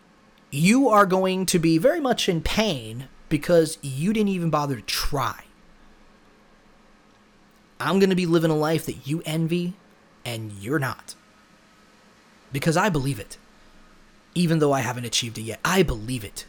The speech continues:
With every fiber of who I am, with every ounce of my soul, I believe that it is possible. Otherwise, I wouldn't be doing it.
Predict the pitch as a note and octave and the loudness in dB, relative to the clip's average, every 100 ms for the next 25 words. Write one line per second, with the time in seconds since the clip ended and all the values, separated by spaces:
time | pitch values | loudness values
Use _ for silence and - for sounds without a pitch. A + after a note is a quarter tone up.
0 | - - - D3+ - - F#3 D3+ B2 - | -18 -20 -16 -12 -6 0 0 0 -4 -6
1 | - - B3+ A#3 G#3+ F#3+ F#3 C#3+ E3+ D#3+ | -10 -2 2 6 6 6 6 4 4 4
2 | C#3+ B2 A#2+ A2 - B2 - F3+ E3 D3 | 2 -2 -6 -10 -12 -10 -2 2 4 2
3 | A2 - - G3 G#3 A3+ - G3+ F3 D#3+ | 0 -16 -6 0 2 4 4 4 2 0
4 | D#3+ - D3+ C#3+ G#2+ C#3+ D3+ D3 C3+ C#3 | 0 0 2 0 -2 -4 -2 0 0 0
5 | C3+ A2 - - - - - - C#3+ C3 | -2 -4 -12 -18 -20 -20 -20 -8 -6 -4
6 | A#2+ B2 - - D3+ - B2 G2 - - | -4 -4 0 2 2 0 -2 -6 -18 -20
7 | - - - - G3 D#3+ D3+ D3 C#3+ C#3 | -20 -20 -20 -6 -2 0 0 0 0 2
8 | C#3 C3+ B2+ G#2+ G2+ F2+ - | 0 0 -4 -8 -10 -14 -20